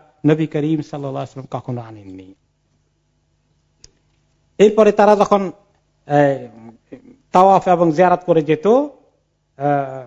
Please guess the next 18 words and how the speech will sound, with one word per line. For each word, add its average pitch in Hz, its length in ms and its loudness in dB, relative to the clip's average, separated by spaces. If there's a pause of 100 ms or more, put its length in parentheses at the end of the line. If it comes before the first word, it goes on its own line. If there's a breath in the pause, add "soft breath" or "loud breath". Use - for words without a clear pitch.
(460)
এহরামের 202 400 -2
অবস্থায়, 202 520 -2 (760)
এহরামের 247 440 0
অবস্থায় 220 500 -4
ঘরে 185 300 -2
ঢুকতে 208 340 -4
হলে 170 440 -2 (580)
তারা 185 420 -2 (640)
ঘরের 180 380 0
মেইন 226 460 0
দরজা 190 340 0
দিয়ে 180 180 -2
ঢুকতে 160 280 -4
পারবে 127 280 -6
না। 110 180 -20
আরেক 160 240 -4
মাসালা 151 340 -4
জোগাড় 131 260 -10